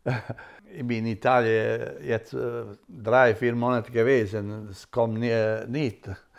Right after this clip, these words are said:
Diese, das kann man nicht mit Geld. Geld ist etwas, das auf der Bank liegt, aber der Ärzte für, ich weiß nicht, <laughs> für die Schweiz, aber für mich, Kinder ist, äh,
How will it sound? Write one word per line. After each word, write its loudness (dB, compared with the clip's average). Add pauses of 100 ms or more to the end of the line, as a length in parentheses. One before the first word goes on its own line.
(140)
Diese, 0 (520)
das -8
kann -6
man -4
nicht -8
mit -6
Geld. -6 (680)
Geld 10
ist 0
etwas, 8
das -4
auf 6
der -10
Bank 8
liegt, 0 (100)
aber 4
der -2
Ärzte 6
für, 2 (420)
ich -4
weiß 8
nicht, 0
<laughs> -2
für 0
die 4
Schweiz, 10
aber 4
für 2
mich, 2 (360)
Kinder -2
ist, -4
äh, -4